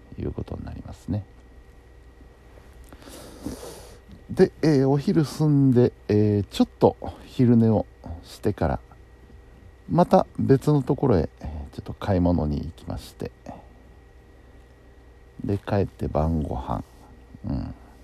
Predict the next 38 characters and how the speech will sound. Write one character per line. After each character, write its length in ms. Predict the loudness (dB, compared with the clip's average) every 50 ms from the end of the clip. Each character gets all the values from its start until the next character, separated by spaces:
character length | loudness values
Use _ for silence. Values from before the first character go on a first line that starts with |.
| -20 -20 -20 -20 _ -20 -20 -20 -20 -20 -20 -20 -20 -20 -20 -20 -20 -20 -16 -10 -8
え 560 | -8 -8 -8 -8 -10 -10 -10 -12 -12 -14 -12 -10 -6
ー、 20 |
で、 80 | -6 -6
そ 200 | -6 -4 -6 -6
っ 40 | -6 -6 -2
か 100 | 0 2
ら、 240 | 4 4 2 2 0 -6 -16 -20 -20 -20 -20 -20 -20 -20 -20 -20 -20 -20 -18 -8
あ 120 | -4 -2
の、 180 | 0 0 0 2
ま 180 | 2 2 0
た 260 | 2 2 0 0 0 -4 -14 -20 -20 -20 -20 -20 -20 -20 -16 -2
溜 100 | 2 4
ま 120 | 4 4
っ 40 | 2
て 260 | -2 -2 -2 -2 2
た 240 | 2 2 0 0 -2 -10 -20 -20 -20 -20 -20 -10 -2
用 280 | 0 2 4 4 2
事、 200 | 2 0 -2 -4 -6 -10 -20 -20 -20 -20 -20 -20 -20 -20 -20 -20 -10 -6
あ 80 | -6 -4
の、 240 | -4 -6 -8 -10 -12 -10
細 260 | -2 2 6 6 6 4
か 200 | 4 2 4 4
い 120 | 6 4
用 200 | 2 2 0 -2
事 160 | -2 -2 -2
ね。 180 | -2 -2 -2 -6 -10 -20 -20 -20 -20 -20 -20 _ _ _ -20 _ -20 -20 -20 -20 -20 -20 -20 -20 -20 -20 -20 -20 -20 -6 -2
細 260 | 0 2 2 2 2
か 180 | 2 0 -2 -2
く 100 | -2 -2
て 180 | 0 0 0 0 -6 -16 -20 -20 -20 -20 -20 -20 -20 -8 0
数 280 | 4 4 6 6 4
が 120 | 4 4 2
た 160 | 0 -4 -4
く 100 | -4 -6
さ 280 | -8 -8 0 2 2
ん 60 | 4 6
あ 120 | 6 6
る。 200 | 6 6 2 0